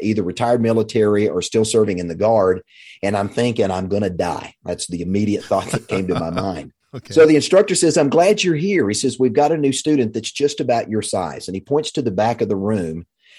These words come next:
Speaker 1: and there's this beautiful twenty-three-year-old girl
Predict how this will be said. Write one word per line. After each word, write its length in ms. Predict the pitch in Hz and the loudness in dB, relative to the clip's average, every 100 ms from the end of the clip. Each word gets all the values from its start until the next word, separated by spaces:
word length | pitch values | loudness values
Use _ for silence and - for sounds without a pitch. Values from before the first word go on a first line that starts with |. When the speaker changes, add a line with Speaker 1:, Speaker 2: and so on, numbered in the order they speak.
| _ | _
Speaker 1:
and 140 | 104 | 0
there's 180 | 113 110 | 0 0
this 180 | 110 107 | -4 -6
beautiful 720 | 82 82 120 151 - 107 101 - | -6 -2 2 2 2 0 -2 -4
twenty-three-year-old 840 | - 120 117 117 113 104 98 87 | -2 -2 -2 0 2 2 2 0
girl 400 | 90 110 76 - | 0 0 0 -6